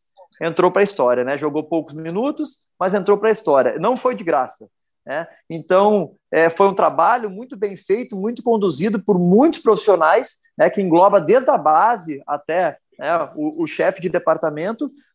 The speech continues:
mas que traz frutos e continua trazendo frutos, e a gente vê esses movimentos, são, não só no Palmeiras, mas em outras equipes.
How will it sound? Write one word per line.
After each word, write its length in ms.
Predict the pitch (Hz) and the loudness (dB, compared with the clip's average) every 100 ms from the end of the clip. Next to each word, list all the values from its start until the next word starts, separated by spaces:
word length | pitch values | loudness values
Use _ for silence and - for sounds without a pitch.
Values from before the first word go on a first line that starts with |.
| - | 0
mas 180 | 208 | 0
que 100 | - | 2
traz 400 | 262 214 254 269 | 0 2 2 2
frutos 380 | - 233 269 220 | -4 -4 -4 -6
e 40 | 233 | -4
continua 600 | 247 269 - 226 233 269 | -2 -2 -4 -2 0 2
trazendo 360 | 269 233 240 | 2 0 -4
frutos, 320 | 226 190 226 262 | -6 -6 -8 -4
e 60 | |
a 20 | |
gente 260 | 220 226 254 | -4 -2 -4
vê 160 | 165 233 | 0 0
esses 260 | 285 190 | 0 -8
movimentos, 460 | 175 165 151 190 - | -8 -8 -6 -8 -2
são, 180 | 165 190 | 0 0
não 260 | 165 180 | 0 -2
só 180 | 208 196 | 0 -2
no 100 | 143 | 0
Palmeiras, 520 | 175 151 156 185 175 - _ _ | 0 0 -4 -4 -6 -16 _ _
mas 180 | 170 180 | -2 -2
em 60 | |
outras 300 | 185 180 190 | -4 -4 -2
equipes. 440 | 185 - 139 - | -4 -4 -10 -10